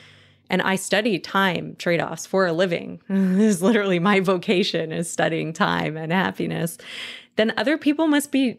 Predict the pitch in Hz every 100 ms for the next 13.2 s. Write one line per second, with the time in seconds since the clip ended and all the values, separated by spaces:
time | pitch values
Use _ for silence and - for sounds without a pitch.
0 | - 196 - 220 214 - _ _ - 185
1 | 196 214 190 160 170 185 170 - 170 175
2 | 165 156 160 170 170 160 160 - 160 156
3 | - - 185 180 208 185 165 156 180 165
4 | 156 156 _ - _ _ - 196 - 175
5 | 170 214 - 185 175 165 165 165 165 151
6 | 160 170 - 170 165 160 156 151 151 -
7 | - _ _ _ - 185 165 165 208 202
8 | 208 190 - 151 156 156 160 156 160 156
9 | 156 - - - 180 190 185 170 170 156
10 | 156 156 151 147 - - 220 202 165 165
11 | - 175 - 160 160 160 156 151 147 -
12 | 214 - 180 160 156 175 170 170 175 156
13 | 147